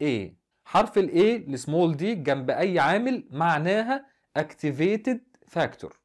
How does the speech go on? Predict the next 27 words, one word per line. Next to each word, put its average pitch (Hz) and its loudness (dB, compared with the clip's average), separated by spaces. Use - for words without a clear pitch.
فلما 123 -4
تلاقي 131 0
سفن 143 0
اي 226 -2
معناها 131 -4
activated 175 -2
factor 170 -2
سفن. 131 -4
طيب 143 0
فاكتور 233 2
سفن 147 2
بعد 170 4
ما 156 2
بقى 160 2
activated، 147 -2
بعد 147 0
ما 160 0
اتنشط، 226 -2
بيروح 156 4
يحول 202 2
أو 151 2
ينشط 151 -2
فاكتور 180 -2
تن 277 0
اللي 110 -4
هو 131 0
عشرة 240 0